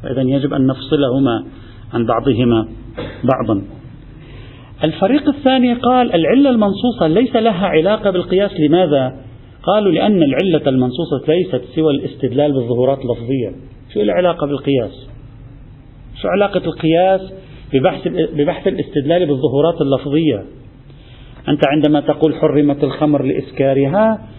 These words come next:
أنت تستدل بظهور لفظي أن هذا النص يدل على حرمة كل مسكر، تأخذ حرمة كل مسكر ثم تقوم بتطبيقها على النبيذ المسكر. هذا ليس القياس الذي هو الانتقال من الأصل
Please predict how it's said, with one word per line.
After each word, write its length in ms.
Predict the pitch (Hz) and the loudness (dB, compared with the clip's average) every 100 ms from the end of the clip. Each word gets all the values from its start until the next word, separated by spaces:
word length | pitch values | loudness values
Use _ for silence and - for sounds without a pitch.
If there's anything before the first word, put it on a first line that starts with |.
| - | -4
أنت 140 | 180 | 0
تستدل 500 | 208 196 - 160 220 | 0 -2 -2 0 0
بظهور 580 | 185 160 156 147 220 202 160 | 2 2 2 4 4 4 2
لفظي 480 | 220 151 135 147 180 - - - - - - - - | 0 2 2 2 0 -8 -18 -20 -20 -20 -20 -20 -2
أن 160 | 135 143 | 2 4
هذا 420 | 139 151 220 214 | 2 2 4 4
النص 420 | 180 165 214 - | 2 2 0 2
يدل 420 | 151 156 214 190 | 2 4 2 4
على 520 | 160 151 175 160 196 208 - - | 4 4 4 4 2 0 -10 0
حرمة 360 | 220 208 170 165 | 2 4 0 0
كل 100 | 233 | 2
مسكر، 380 | 165 135 - - - - - - | 2 0 -8 -14 -14 -20 -16 -2
تأخذ 300 | 160 - 190 - | 0 2 0 2
حرمة 240 | 214 185 | 2 2
كل 320 | - 202 175 | 2 2 4
مسكر 340 | 151 143 - 175 | 2 2 -2 -2
ثم 280 | 175 208 | 0 0
تقوم 300 | 208 208 214 | 2 2 2
بتطبيقها 560 | 208 - 190 196 226 214 | 2 2 0 0 2 4
على 160 | 196 202 | 4 2
النبيذ 360 | 196 190 208 | 0 0 0
المسكر. 360 | 180 175 - - - - - - - - - - - - - - - - - | 0 0 -2 -10 -20 -20 -20 -20 -20 -20 -20 -20 -20 -20 -20 -20 -20 -20 -8
هذا 160 | 127 | -2
ليس 260 | 170 254 - | 2 2 4
القياس 600 | 269 269 240 220 240 233 | 2 2 2 4 4 2
الذي 320 | 202 208 202 | 0 2 4
هو 120 | 202 | 4
الانتقال 640 | 214 208 196 196 208 214 202 | 2 2 0 2 2 2 2
من 120 | 202 | 2
الأصل 380 | 196 214 - | 2 0 0